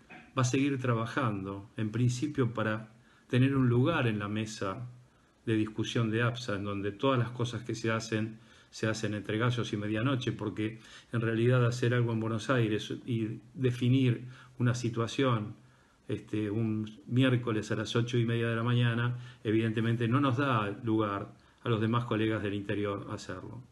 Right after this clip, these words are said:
Hay varias propuestas que tenemos, cualquiera de nosotros puede explicarles a los interesados,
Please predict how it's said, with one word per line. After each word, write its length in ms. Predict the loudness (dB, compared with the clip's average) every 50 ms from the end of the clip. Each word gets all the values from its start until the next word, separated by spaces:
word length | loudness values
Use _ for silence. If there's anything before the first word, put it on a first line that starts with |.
| -20 -20 -20 -20 -20 -20 -20 -20 -20 -20 -20 -20 _ -4 2
Hay 100 | 2 4
varias 360 | 6 6 6 6 6 4 4
propuestas 540 | 2 2 2 2 4 2 0 2 0 -2 0
que 120 | 0 -2
tenemos, 480 | 0 0 0 0 2 2 2 0 -2 -4
cualquiera 600 | -2 -2 -2 -2 -2 -4 0 2 4 4 4 4
de 60 | 2
nosotros 480 | 0 -2 -2 0 0 0 0 0 -4 -4 -2
puede 240 | -2 0 2 2 0
explicarles 840 | -2 -4 -4 -6 -4 0 0 0 2 2 2 0 0 -2 -6 -8 -8
a 80 | -6
los 200 | -6 -6 -4 -6
interesados, 720 | -4 -4 -2 -4 -4 -2 -2 0 2 2 2 0 -2 -6 -12